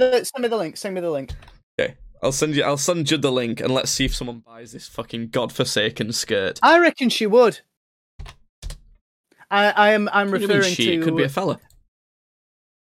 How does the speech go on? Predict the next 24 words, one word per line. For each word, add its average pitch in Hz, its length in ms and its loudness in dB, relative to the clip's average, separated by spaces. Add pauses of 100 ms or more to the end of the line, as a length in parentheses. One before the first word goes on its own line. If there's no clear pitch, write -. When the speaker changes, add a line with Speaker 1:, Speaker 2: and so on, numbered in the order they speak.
(260)
Speaker 1:
N-, 185 240 -6
no, 190 300 2
no, 165 140 0
it's 147 180 -4
a, 160 180 -14
it, 165 160 -20
it's, 185 320 -18
it 170 160 -14
is 208 200 -4
a - 60 -4
good. 180 200 0
<laughs> - 60 -16 (800)
Um, 202 460 2
it's 196 380 -14
Cordelia. 196 680 -2
I'm 170 140 -4
referring 185 260 -2
to 160 100 -12
Cordelia. 160 640 -2
Speaker 2:
Ah, 147 180 0
yes. 135 480 -4 (380)
Speaker 1:
I 269 180 10
think 277 240 -2
Speaker 2:
Delia. 156 300 2